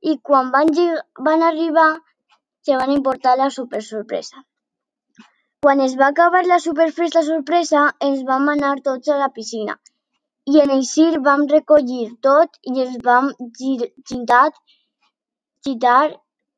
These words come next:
de cansats que estàvem. A mi-, a mitjanit vam notar molt d'aire i era fred. A l'endemà de matí, en quan ens vam alçar,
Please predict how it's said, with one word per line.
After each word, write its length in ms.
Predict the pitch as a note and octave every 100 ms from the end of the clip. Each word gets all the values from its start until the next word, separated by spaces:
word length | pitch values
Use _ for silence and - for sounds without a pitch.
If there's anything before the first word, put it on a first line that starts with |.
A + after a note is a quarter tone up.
| _ _
de 180 | C4 C4+
cansats 540 | C4+ B3+ A#3+ C4 B3 -
que 140 | D4
estàvem. 460 | - - A3 G#3+ - A#3+ _ _ _ _ _ _ _ _ _ -
A 100 | C#4
mi-, 200 | C4 B3+ A3+ - _ _
a 180 | - B3+
mitjanit 760 | B3+ B3 B3+ D4 E4 F4 F4+ D4+ - B3+
vam 260 | C#4 C#4+ D#4+
notar 480 | D#4+ D4 C#4 D4+ C#4+ _ _ -
molt 420 | C#4 C4+ D4 C#4
d'aire 460 | C4+ B3 A#3 G#3 - _ _ _
i 160 | C4 C#4
era 200 | C#4+ D4+
fred. 280 | C4+ A#3 G3+ - _ _ _ _ _ _ _
A 140 | C4 C4
l'endemà 720 | C4 C4 C4+ C4 B3 B3+ C#4 D4 D#4 - _ _ _ _ _ _ _ -
de 200 | C4 B3
matí, 400 | A3+ A3+ C#4 B3+ A#3+ _ _ _ _ _ _
en 260 | D4 D4 C#4+
quan 320 | C4+ C#4 C4+ C4+ -
ens 260 | C4+ C4 B3
vam 300 | A#3+ C#4 D#4
alçar, 560 | D#4 C#4 - C#4 C4+ C#4